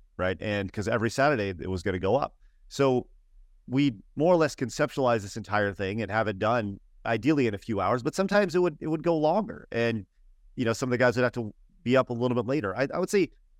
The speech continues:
that'd probably be the biggest criticism, right? Of, like, you know, sometimes people work late,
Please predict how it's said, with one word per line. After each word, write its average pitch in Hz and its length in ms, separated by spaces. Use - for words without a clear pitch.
that'd 180 280
probably 185 180
be 175 80
the 135 80
biggest 120 320
criticism, 160 640
right? 156 320
Of, 113 280
like, 95 220
you 117 260
know, 113 60
sometimes 123 480
people 110 260
work 101 240
late, 147 200